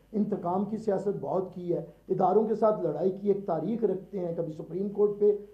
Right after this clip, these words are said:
हमला आवर होते हैं और कभी, अ, मार्केट से बाज-, अ, बैज मंगवा के तो नए आर्मी चीफ को लगाते हैं। तो ये सारी चीज़ें हैं, ये उनका एक वो,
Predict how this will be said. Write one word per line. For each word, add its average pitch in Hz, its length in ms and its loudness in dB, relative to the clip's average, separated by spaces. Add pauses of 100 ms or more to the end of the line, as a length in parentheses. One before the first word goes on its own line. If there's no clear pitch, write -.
(140)
हमला 196 220 4
आवर 202 280 6
होते 185 280 4
हैं 175 240 -4 (280)
और 185 120 4
कभी, 202 500 2 (320)
अ, 185 80 4
मार्केट 185 500 2
से 233 160 0
बाज-, 160 300 0
अ, 175 260 2 (160)
बैज 165 300 2
मंगवा 165 400 0
के 170 220 -2
तो - 360 -8
नए 165 220 2
आर्मी 175 320 0
चीफ 175 260 -8
को 175 80 -2
लगाते 135 400 -4
हैं। 131 120 -8 (260)
तो 254 60 -4
ये 294 140 2
सारी 196 420 0
चीज़ें 214 500 0
हैं, 180 480 -2 (400)
ये 220 80 4
उनका 262 320 2
एक 233 260 6
वो, 190 240 0